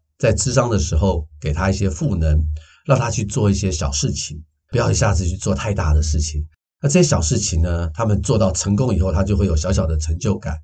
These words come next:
回到諮商室里面，我们就会讨论，讨论之后他们就觉得说，“诶，原来可以这个样子哦。”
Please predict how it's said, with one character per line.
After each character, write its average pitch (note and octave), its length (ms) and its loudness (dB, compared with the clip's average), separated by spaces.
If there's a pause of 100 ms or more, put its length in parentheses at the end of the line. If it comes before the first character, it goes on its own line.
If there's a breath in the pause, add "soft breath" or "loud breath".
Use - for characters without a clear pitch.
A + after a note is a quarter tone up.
(360 soft breath)
回 G2+ 80 0
到 B2 140 4
諮 B2+ 160 -2
商 B2+ 200 2
室 B2+ 200 -2
里 E2 120 -4
面， E2+ 300 -2
我 D#2+ 80 -2
们 D#2 80 4
就 E2+ 100 2
会 F2+ 160 0
讨 - 280 -10
论， F#2 240 -4 (440 soft breath)
讨 G2+ 120 -2
论 B2+ 140 6
之 A#2 120 -2
后 A#2 140 2
他 A2 100 2
们 G2+ 80 2
就 G#2+ 100 2
觉 E2 180 0
得 F2 80 -2
说 - 180 -4
，“诶， F#3 220 6
原 B2+ 180 2
来 G#2 140 2
可 G2+ 120 -4
以 F#2 120 0
这 - 160 -4
个 E2 100 -4
样 E2 240 0
子 D2+ 160 -4
哦。” C#2+ 80 -2